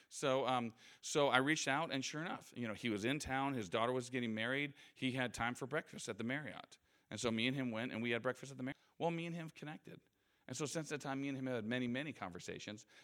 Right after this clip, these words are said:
And, and, um, and there's times when now I, I can call him and say, "Hey, I need advice on things." Well, you know what? He wasn't in my normal circle of influence.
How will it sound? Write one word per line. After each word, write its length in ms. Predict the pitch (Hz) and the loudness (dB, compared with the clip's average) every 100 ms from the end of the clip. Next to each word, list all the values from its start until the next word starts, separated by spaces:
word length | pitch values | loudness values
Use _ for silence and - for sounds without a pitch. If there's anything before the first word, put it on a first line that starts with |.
| - | -4
And, 140 | 113 | 0
and, 320 | 107 110 107 | 0 0 -2
um, 400 | - 107 107 104 - - - | 0 0 0 -2 -8 -18 -4
and 180 | 117 117 | 0 4
there's 180 | 127 131 | 4 2
times 280 | 127 127 | -2 -2
when 140 | 123 120 | -2 0
now 180 | 123 127 113 | 0 0 -2
I, 100 | 104 | -2
I 40 | 117 | -2
can 160 | 120 | -4
call 240 | - 131 135 | -4 -4 -2
him 80 | |
and 80 | 117 | -2
say, 100 | 120 | -2
"Hey, 200 | 113 135 | -2 -2
I 80 | 131 | -2
need 160 | 135 135 | -2 -2
advice 420 | 113 127 135 - | -2 -4 -4 -8
on 140 | - | -10
things." 380 | - - - - _ _ _ _ _ _ _ - | -12 -18 -18 -20 _ _ _ _ _ _ _ 0
Well, 100 | 160 | 2
you 60 | |
know 60 | 190 | 4
what? 100 | - | 2
He 160 | - | 2
wasn't 380 | 185 190 185 175 | 4 4 2 0
in 60 | 156 | -2
my 100 | 147 | -2
normal 320 | 139 139 135 | 0 -2 -2
circle 280 | - 135 131 | -2 -2 0
of 120 | 117 | 0
influence. 460 | 131 - - - | -2 -4 -10 -12